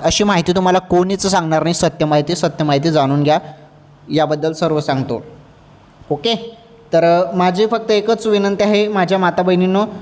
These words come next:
तुम्ही ना या व्हिडिओला आताच लाईक करा. चॅनलवर जर तुम्ही नवीन असाल तर आपलं चॅनल सबस्क्राईब करून घ्या आणि या व्हिडिओला जास्तीत जास्त शेअर करा. ओके, चला आता जी माहिती आहे ती माहिती समजून घ्या.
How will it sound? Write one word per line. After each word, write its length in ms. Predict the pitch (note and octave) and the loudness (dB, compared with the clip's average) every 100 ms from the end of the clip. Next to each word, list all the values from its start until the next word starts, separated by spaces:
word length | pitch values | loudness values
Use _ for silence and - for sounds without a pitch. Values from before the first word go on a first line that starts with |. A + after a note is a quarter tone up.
| - - | -6 0
तुम्ही 180 | F#3+ | 2
ना 80 | G#3 | 4
या 180 | G#3 G3 | 4 2
व्हिडिओला 400 | G3 E3+ D#3+ E3 | 2 0 2 2
आताच 340 | D#3+ E3 D#3+ | 2 -2 -2
लाईक 240 | D#3+ D3 C#3 | 0 -2 0
करा. 220 | C#3 B2+ B2+ - - - | 0 0 -4 -16 -20 -6
चॅनलवर 560 | - D#3+ E3 F#3+ F#3+ G3 | 0 0 0 0 0 0
जर 180 | F#3 F#3+ | 0 0
तुम्ही 320 | G3+ G3 F3 | 0 0 2
नवीन 120 | F3+ | 2
असाल 240 | F3+ F#3 | 0 0
तर 60 | F3+ | 0
आपलं 180 | E3 F3 | 0 0
चॅनल 400 | F3 D#3+ E3 F#3+ - - - - | 0 0 0 -2 -4 -16 -14 -4
सबस्क्राईब 540 | F#3+ F3+ - F3+ E3+ | -2 -2 -2 0 0
करून 300 | E3+ E3+ E3+ | -2 -2 2
घ्या 120 | F3 | 2
आणि 200 | E3+ E3+ | 2 2
या 160 | F3 F3+ | 2 2
व्हिडिओला 400 | E3 D3+ D#3 D#3+ | 0 0 2 2
जास्तीत 280 | D#3 D#3+ D#3 | 0 -2 -2
जास्त 240 | D#3 F3+ | -2 -2
शेअर 280 | F3 E3 D3 | -2 0 0
करा. 280 | C3+ C3 A#2 - - - - | 0 0 -2 -4 -18 -14 -8
ओके, 200 | D3 A#3 A#3 - - - | -2 -2 -2 -8 -20 -6
चला 160 | - D#3+ | -2 0
आता 260 | D3+ F3 F3 F3 | 0 0 -2 -2
जी 100 | F3 | 0
माहिती 320 | F3 D#3 D3+ | 2 0 0
आहे 120 | E3+ | 0
ती 120 | D#3+ E3+ | 0 0
माहिती 320 | D#3+ C#3 C#3+ | 2 0 -2
समजून 360 | D#3+ D3+ D3 | -2 0 0
घ्या. 180 | D3 F3 | 2 0